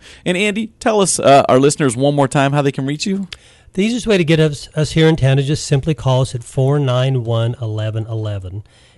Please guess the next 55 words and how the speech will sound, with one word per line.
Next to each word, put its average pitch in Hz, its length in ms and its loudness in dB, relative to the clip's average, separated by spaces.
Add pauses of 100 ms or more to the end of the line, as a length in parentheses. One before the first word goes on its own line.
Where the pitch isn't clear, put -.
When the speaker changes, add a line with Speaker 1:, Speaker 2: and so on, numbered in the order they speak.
Speaker 2:
And, 123 280 4
of 123 100 -2
course, 151 260 2
it's 147 140 -6
Saturday, 143 480 2
so 127 380 0
you 131 120 -2
can 139 100 -4
just 139 180 -4
leave 139 120 0
us 156 120 -8
a 190 40 0
message, 170 380 -2
and 131 100 0
we'll 143 120 -2
just 135 200 -6
call 127 200 -4
you 135 80 -2
back 131 260 -4
on, 127 220 -4
on 120 180 -2
Monday 131 240 0
morning 143 400 0 (380)
and 123 100 0
just 139 160 -2
set 143 140 -2
up 131 100 -8
a 117 60 -4
quick 143 240 -6
time 131 240 0
to 120 80 0
answer 123 240 -2
your - 20 -6
questions 123 420 -4
by 117 200 -6
phone. 92 280 -12 (240)
Speaker 1:
Excellent. 120 560 0
Thank 120 220 -4
you 113 80 -6
for 98 140 -6
that. 110 240 -4
And 117 120 -4 (220)
one 262 180 0
question 214 340 0
I 165 40 2
was 143 140 2
thinking 143 240 -2
about 120 240 4
earlier 101 560 2
when 113 160 -4
we 104 60 -4
talked 113 260 -2
in 95 60 -6
segment 104 340 -4
two 113 260 -4